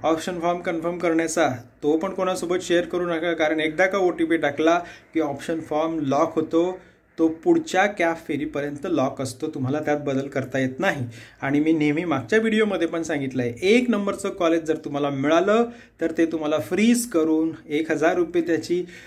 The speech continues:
अ, प्रोसेसिंग फी भरून तिथे ॲडमिशन घ्यावं लागतं. तुमच्या मनासारखं जर ते कॉलेज नसेल आणि तुम्ही जर का तिथे प्रवेश घेतला नाही तर पुढच्या कॅप राऊंड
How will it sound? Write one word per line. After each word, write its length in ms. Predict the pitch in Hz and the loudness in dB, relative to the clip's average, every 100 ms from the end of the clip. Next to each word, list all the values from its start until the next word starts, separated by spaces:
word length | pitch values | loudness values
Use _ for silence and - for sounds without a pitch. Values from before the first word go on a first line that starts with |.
| - - | -14 -6
अ, 180 | 139 | -4
प्रोसेसिंग 580 | 131 165 160 185 - 240 | 2 4 4 2 4 4
फी 200 | 240 202 | 4 0
भरून 420 | 180 156 160 170 | -2 -2 -2 -2
तिथे 400 | 180 156 160 170 | -4 -6 0 2
ॲडमिशन 440 | 151 151 151 170 160 | 2 -2 -6 -4 -2
घ्यावं 320 | 131 139 175 | 0 2 2
लागतं. 360 | 131 123 - 117 - _ - - - | 2 0 -8 -14 -14 _ -20 -20 -12
तुमच्या 260 | 143 143 | -8 -4
मनासारखं 560 | 160 151 180 180 175 175 | 0 2 2 2 0 0
जर 180 | 180 170 | 0 0
ते 120 | 170 | 0
कॉलेज 320 | 165 156 156 147 | 2 2 4 2
नसेल 640 | 135 131 175 185 214 214 - | -2 -2 0 2 2 -2 -10
आणि 160 | 139 156 156 | -10 -8 -6
तुम्ही 200 | 160 170 | -4 -2
जर 160 | 180 | -2
का 120 | 170 175 | -2 0
तिथे 220 | 165 165 | 0 2
प्रवेश 300 | 160 156 160 | 4 4 4
घेतला 400 | 135 127 156 180 | 2 0 0 0
नाही 340 | 180 160 190 190 - _ | 0 -2 -4 -8 -16 _
तर 60 | 160 | -6
पुढच्या 380 | 156 160 147 160 | -2 0 2 0
कॅप 340 | 156 147 147 | 2 0 0
राऊंड 200 | 151 147 | -2 -2